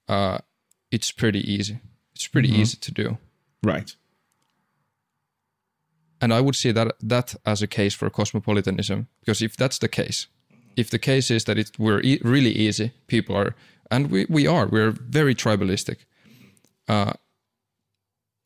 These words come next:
Speaker 1: if that's the case, then you should try to fight against it, which would then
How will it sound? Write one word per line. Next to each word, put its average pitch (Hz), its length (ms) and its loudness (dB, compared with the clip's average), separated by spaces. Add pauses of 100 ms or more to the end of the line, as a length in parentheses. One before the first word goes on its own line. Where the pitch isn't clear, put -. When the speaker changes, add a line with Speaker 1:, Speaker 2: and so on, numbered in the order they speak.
Speaker 1:
if 131 160 0
that's 147 200 -2
the 120 80 -2
case, - 420 0 (200)
then 113 180 4
you 123 160 4
should 120 380 0 (280)
try 107 260 2
to 131 100 -2
fight 101 280 0
against 123 340 0
it, - 200 -10 (320)
which - 200 -2
would 107 140 0
then 117 300 2